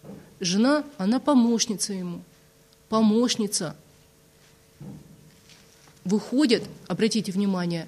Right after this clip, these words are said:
за муж. За муж. Не над мужем встать, и не перед ним встать, и не главой его стать,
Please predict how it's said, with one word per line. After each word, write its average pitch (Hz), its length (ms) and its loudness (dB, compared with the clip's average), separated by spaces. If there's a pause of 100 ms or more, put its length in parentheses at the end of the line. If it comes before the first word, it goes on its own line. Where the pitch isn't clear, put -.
(140)
за 220 440 2
муж. 196 520 -2 (1120)
За 208 540 4 (180)
муж. 190 400 -2 (1600)
Не 226 160 8
над 262 320 8
мужем 214 400 4
встать, - 460 0 (460)
и 214 60 4
не 269 120 10
перед 277 280 6
ним 233 200 8
встать, 185 480 0 (1700)
и 214 80 2
не 233 120 8
главой 233 400 8
его 190 140 2
стать, - 440 -6